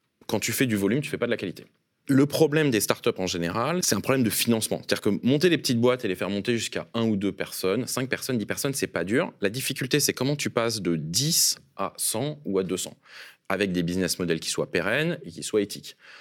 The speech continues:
Et, et ça, en fait, en France, on a complètement perdu ça. On a soit les grosses groupes, soit les tout petits trucs. Et, et les Allemands, par exemple, ont été très forts, ont réussi à garder, par exemple, une capacité industrielle de petites, de, d'entreprises de, de, de cent, deux cents, cinq cents personnes.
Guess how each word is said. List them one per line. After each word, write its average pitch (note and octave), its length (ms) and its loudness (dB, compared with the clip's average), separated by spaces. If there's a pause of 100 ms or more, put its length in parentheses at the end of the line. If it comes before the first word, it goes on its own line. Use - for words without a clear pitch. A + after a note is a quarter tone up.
(240)
Et, G2+ 160 0
et A2+ 40 2
ça, E3 140 4
en D3 60 -4
fait, D3+ 160 0
en G2 60 -2
France, D3+ 260 -2
on G2+ 100 2
a E2+ 100 -2
complètement C3+ 540 0
perdu G2 260 -4
ça. - 180 -8
On F2 80 -8
a D#2+ 60 -6
soit C#3 160 2
les A#2 100 2
grosses G#2+ 260 2
groupes, B2+ 380 2
soit A#2+ 200 2
les G#2 80 0
tout - 140 -8
petits - 180 -8
trucs. - 360 0 (300)
Et, - 140 2
et A#2+ 40 4
les B2 140 4
Allemands, G#3 200 2
par C3 100 -4
exemple, D#3+ 260 -4
ont G2+ 80 -2
été G2+ 180 -2
très - 180 -6
forts, E3 180 -2
ont B2 80 -4
réussi G2+ 240 0
à F#2+ 40 2
garder, G2 300 -2
par E2+ 100 -6
exemple, G#2+ 260 -4
une F#2 60 -6
capacité - 340 -4
industrielle B2+ 380 -4
de G#2 80 -2
petites, - 460 -6
de, F2 220 -4 (300)
d'entreprises C3 460 -4
de, F2+ 140 -4 (380)
de, - 80 -8
de D#2 140 -4
cent, F#2+ 220 -4
deux G2 160 -2
cents, A#2+ 180 -2
cinq A2 140 -10
cents G2 120 -12
personnes. D#3+ 320 -4